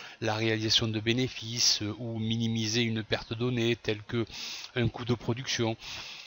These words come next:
En résumé, il permet de trouver le minimum, le maximum ou la valeur au plus près d'une donnée, tout en respectant des contraintes qu'on lui soumet.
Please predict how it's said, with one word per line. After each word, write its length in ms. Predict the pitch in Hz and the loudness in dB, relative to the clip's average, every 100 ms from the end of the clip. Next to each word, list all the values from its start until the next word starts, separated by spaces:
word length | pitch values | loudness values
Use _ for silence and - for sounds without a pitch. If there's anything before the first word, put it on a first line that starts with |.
| - | 0
En 100 | 117 | 4
résumé, 420 | 123 120 135 160 | 4 4 6 8
il 280 | 185 147 117 | 6 2 -6
permet 440 | - 147 127 147 | 2 4 6 4
de 120 | 143 | 4
trouver 300 | 117 - 120 | 0 0 0
le 100 | 139 | 2
minimum, 800 | 117 120 123 113 113 131 151 156 117 | 2 2 2 4 4 4 2 0 0
le 180 | 107 | 0
maximum 680 | 107 117 - - 117 120 139 - | 0 2 4 2 2 0 0 -2
ou 200 | 175 160 | -2 2
la 160 | 135 123 | 4 6
valeur 360 | 120 117 131 - | 6 6 2 0
au 100 | 143 | -4
plus 240 | 135 - 123 | -4 -4 -6
près 260 | - 139 | 0 0
d'une 380 | 139 120 123 113 - - - - 110 | 2 0 2 0 -2 -12 -16 -14 -2
donnée, 400 | 107 127 120 127 143 - - - - | 4 4 4 2 0 -10 -18 -8 0
tout 260 | 220 - | 0 6
en 100 | 170 | 6
respectant 580 | 147 - - - - 147 | 6 2 2 0 0 2
des 260 | 151 113 170 | 2 2 2
contraintes 480 | 147 113 147 170 - | 2 2 0 0 0
qu'on 140 | 135 | 0
lui 120 | 143 | 2
soumet. 340 | 151 143 110 | 0 0 0